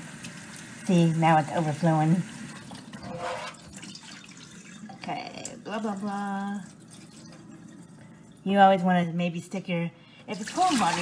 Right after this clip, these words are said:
you can totally stick your thumb inside. And I've just washed my hands, so, um, I just poured water all over my shirt because I'm a klutz. All right, so that's how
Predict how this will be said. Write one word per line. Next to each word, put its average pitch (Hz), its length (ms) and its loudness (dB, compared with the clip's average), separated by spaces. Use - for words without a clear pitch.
you 185 60 -2
can 185 160 0
totally 190 300 -2
stick 185 260 -8
your 165 100 -4
thumb 175 280 -2
inside. 147 520 -4
And 180 120 -4
I've 180 140 0
just 196 200 -10
washed 165 300 -4
my 147 120 -4
hands, 143 540 -2
so, 160 280 -6
um, 151 280 -8
I 269 60 -6
just 180 200 -14
poured 175 180 -6
water 170 220 -4
all 160 360 -8
over 165 180 -6
my 160 180 -6
shirt 151 320 -8
because 170 360 -8
I'm 170 120 -6
a 170 40 -6
klutz. - 480 -12
All 311 80 -2
right, 175 200 -2
so 220 460 -2
that's 233 260 -2
how 202 520 -2